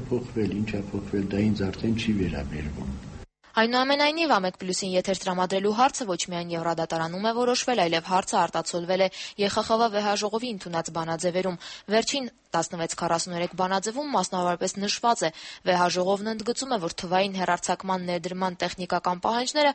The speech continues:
Speaker 2: չպետք է օգտագործվեն իշխանությունների կողմից վեհաժողովի պահանջներին համահունչ հեռարձակման լիցենզիաների տրամադրման բաց, արդար և թափանցիկ մրցույթի անցկացումը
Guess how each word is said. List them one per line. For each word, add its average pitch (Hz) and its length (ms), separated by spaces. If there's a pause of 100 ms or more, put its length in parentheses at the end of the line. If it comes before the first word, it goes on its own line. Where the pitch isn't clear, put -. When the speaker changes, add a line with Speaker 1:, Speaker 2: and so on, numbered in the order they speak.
(280)
Speaker 2:
չպետք 240 400
է 240 80
օգտագործվեն 180 680
իշխանությունների 175 760
կողմից 233 400
վեհաժողովի 175 600 (100)
պահանջներին 170 560
համահունչ 175 420
հեռարձակման 175 640
լիցենզիաների 175 640
տրամադրման 175 640 (320)
բաց, 175 320 (120)
արդար 170 280
և 165 160
թափանցիկ 170 560
մրցույթի 196 480
անցկացումը 202 600